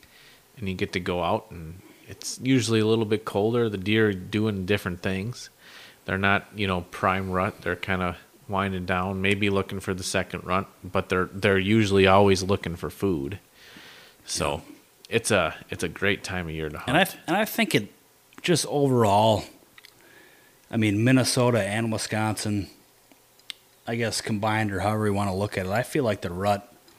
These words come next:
Speaker 2: happened here a little bit earlier and
Speaker 1: Sure.
Speaker 2: there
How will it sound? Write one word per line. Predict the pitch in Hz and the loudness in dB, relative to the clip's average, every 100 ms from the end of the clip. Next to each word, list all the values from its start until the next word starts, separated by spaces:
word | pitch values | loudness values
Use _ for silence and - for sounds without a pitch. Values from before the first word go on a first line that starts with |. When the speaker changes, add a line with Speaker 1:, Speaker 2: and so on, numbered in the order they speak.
| - - - - _ _ - - | -20 -20 -20 -20 _ _ -20 -2
Speaker 2:
happened | 117 113 120 95 | 2 4 2 -4
here | 101 107 110 104 92 - _ _ _ _ _ _ - _ _ - _ - | -2 0 0 0 -4 -12 _ _ _ _ _ _ -20 _ _ -20 _ -6
a | |
little | 107 117 120 | -2 0 2
bit | 110 - | 0 -2
earlier | 107 117 117 117 117 104 - _ _ _ _ _ _ - | 0 2 4 2 2 -2 -6 _ _ _ _ _ _ -4
and | 107 117 | 0 2
Speaker 1:
Sure. | 113 | 4
Speaker 2:
there | 113 120 117 | 4 4 2